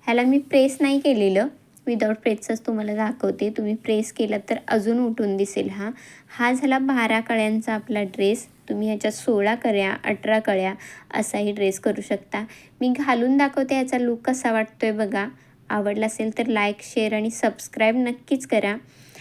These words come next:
असेच तुम्हाला नवनवीन ड्रेसेस व्हिडिओज, ड्रेसचे व्हिडिओ, ब्लाऊजचे व्हिडिओ माझ्या चॅनलमध्ये तुम्हाला दिसतील. आता हा माझ्या मापाचा नव्हता, तर मागे मी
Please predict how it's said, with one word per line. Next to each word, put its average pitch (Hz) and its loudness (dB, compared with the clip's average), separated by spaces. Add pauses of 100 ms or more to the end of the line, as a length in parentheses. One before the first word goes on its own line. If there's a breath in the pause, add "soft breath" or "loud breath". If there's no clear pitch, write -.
(280 loud breath)
असेच 285 0
तुम्हाला 285 4
नवनवीन 240 2
ड्रेसेस 226 0
व्हिडिओज, 202 2
ड्रेसचे 190 -2
व्हिडिओ, 180 2
ब्लाऊजचे 175 -2
व्हिडिओ 175 0
माझ्या 185 -4
चॅनलमध्ये 185 -4
तुम्हाला 185 -4
दिसतील. 196 -2 (340 loud breath)
आता 247 -2
हा 254 -2
माझ्या 254 0
मापाचा 247 -4
नव्हता, 247 -2
तर 226 -4
मागे 226 -2
मी 214 -2